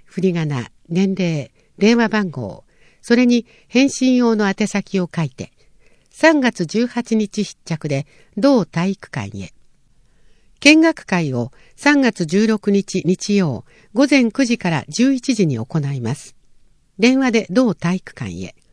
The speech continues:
申し込み順です。いずれも場所と問い合わせは荻窪体育館。郵便番号一六七の零零五一、荻窪三の四十七の二、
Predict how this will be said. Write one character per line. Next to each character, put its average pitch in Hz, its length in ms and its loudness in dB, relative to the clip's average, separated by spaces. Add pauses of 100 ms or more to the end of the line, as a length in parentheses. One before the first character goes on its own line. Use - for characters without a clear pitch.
(260)
申 208 160 4
し - 60 -14
込 214 120 -2
み 190 120 -2
順 156 220 -6
で 147 140 -6
す。 - 180 -20 (1300)
い 208 120 0
ず 277 120 2
れ 285 140 2
も 240 240 0 (420)
場 202 100 2
所 - 180 0
と - 180 2
問 202 280 0
い 208 60 2
合 190 60 2
わ 180 120 -2
せ 160 160 -4
は 156 180 -2 (280)
荻 214 240 2
窪 254 280 0
体 214 260 0
育 - 160 -12
館。 135 320 -10 (1040)
郵 254 180 4
便 254 220 4
番 214 240 2
号 131 360 -4 (260)
一 247 260 2
六 311 260 2
七 220 280 2
の 151 260 0
零 226 260 2
零 208 260 2
五 165 220 -2
一、 160 400 -8 (460)
荻 202 220 2
窪 190 400 0 (200)
三 302 320 2
の 285 140 2
四 269 260 0
十 131 260 -4
七 156 300 -4
の 90 160 -10
二、 127 220 -6